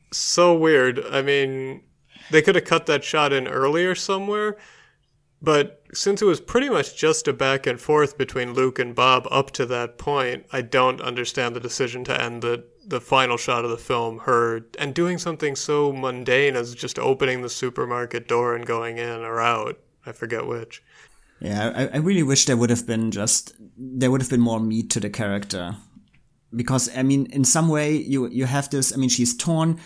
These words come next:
Speaker 2: between her husband who's gone off to war and this other man that she met. She went to this hospital. She opens her horizon.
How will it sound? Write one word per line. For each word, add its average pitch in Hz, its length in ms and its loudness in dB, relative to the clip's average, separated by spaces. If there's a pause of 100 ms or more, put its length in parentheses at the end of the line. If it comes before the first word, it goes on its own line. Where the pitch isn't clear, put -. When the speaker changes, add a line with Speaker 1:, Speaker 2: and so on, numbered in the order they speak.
(200)
Speaker 2:
between - 260 -4
her 110 80 -4
husband 143 400 0
who's 120 160 2
gone 120 160 0
off 107 140 -6
to 107 80 -6
war 180 380 4
and 120 220 0
this 104 240 0
other 156 180 -2
man 147 200 0
that 135 120 -4
she 143 120 0
met. 135 280 0
She 120 340 2 (340)
went 131 280 2
to 113 60 0
this 107 160 2
hospital. 147 760 0
She - 260 0
opens 135 460 4
her 123 120 4
horizon. 143 1400 2